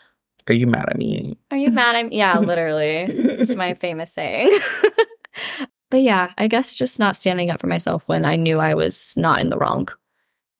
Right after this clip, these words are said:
Speaker 1: Yeah.
Speaker 2: So, working on that one.
Speaker 1: Anything else? Any other regret?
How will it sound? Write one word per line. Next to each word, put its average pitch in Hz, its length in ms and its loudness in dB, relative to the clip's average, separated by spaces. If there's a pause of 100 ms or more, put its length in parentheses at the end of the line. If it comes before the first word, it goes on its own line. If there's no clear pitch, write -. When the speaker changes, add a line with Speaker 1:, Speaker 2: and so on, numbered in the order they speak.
Speaker 1:
Yeah. - 240 2
Speaker 2:
So, - 60 -6 (880)
working - 260 -2
on 131 100 -2
that 117 140 0
one. 208 240 -4 (300)
Speaker 1:
Anything 82 380 4
else? 80 460 2
Any 87 200 2
other 87 240 2
regret? 95 420 2